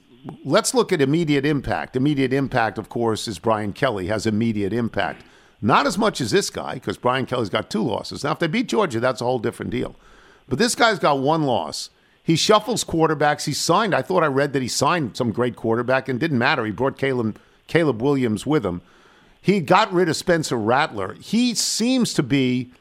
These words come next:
a cruel guy in the sense that he knows exactly what he wants, and if you're not it, goodbye. Is that his reputation?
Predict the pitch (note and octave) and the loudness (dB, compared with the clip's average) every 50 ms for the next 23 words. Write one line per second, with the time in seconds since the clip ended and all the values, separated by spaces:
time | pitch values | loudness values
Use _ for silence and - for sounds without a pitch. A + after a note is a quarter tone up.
0 | _ _ _ _ _ _ _ _ _ _ _ _ _ _ _ _ _ - C#3 D3+ | _ _ _ _ _ _ _ _ _ _ _ _ _ _ _ _ _ 2 2 2
1 | D3 - - - - F#3+ A#3 B3+ A#3+ G3+ E3 D#3 D#3 D#3 D#3 D3+ - - _ - | 2 -2 -8 -4 0 2 2 4 4 4 4 4 4 2 2 0 -2 -6 _ -8
2 | - A#2+ C#3+ F3+ G3+ F#3 C#3 A#2 A#2 A#2+ B2 A#2+ B2 A#2 - - E3+ E3+ C#3+ - | 0 2 4 4 4 4 2 0 0 0 0 2 0 0 0 0 0 0 0 0
3 | - C#3+ C3 C3+ C3 C3 C3+ E3 G3 G#3 F#3 B2+ D3 C3 G#2+ - D3+ D#3 E3 - | 0 0 2 2 4 4 6 6 6 4 4 2 0 -2 0 2 2 2 2 2
4 | - D#3+ C#3 B2 B2+ C3+ C3+ C3 B2 C3+ D#3 E3 D3 A2+ - C3+ A#2+ G#2+ - - | 0 -2 0 2 2 2 2 2 2 2 2 2 0 -2 -2 -2 -2 -2 -2 2
5 | C3+ E3+ G3 G3 E3+ D3+ D3 C#3+ - D#3 D#3+ D3 A#2 - F#2 G2 F2+ - - C#3 | 2 2 4 4 2 2 0 0 0 0 -2 -2 -2 -4 -10 -16 -10 -2 4 6
6 | D#3 F3+ D#3+ A#2+ F#2+ D#2+ A2+ A#2+ B2+ C3 A2+ E2+ C#2+ C2+ - _ _ - - G#2+ | 6 6 4 0 -4 2 4 4 4 4 0 -2 -4 -8 -16 _ _ -8 -6 -4
7 | F2 - D#3+ F3+ G3+ A3 G3 C3+ E3+ F#3 F3 - E3+ C3 - D3+ D3+ D#3+ D#3+ - | 2 4 4 4 4 2 0 0 0 0 0 -2 -6 -4 0 0 0 0 -2 -4
8 | - B3 | -8 -10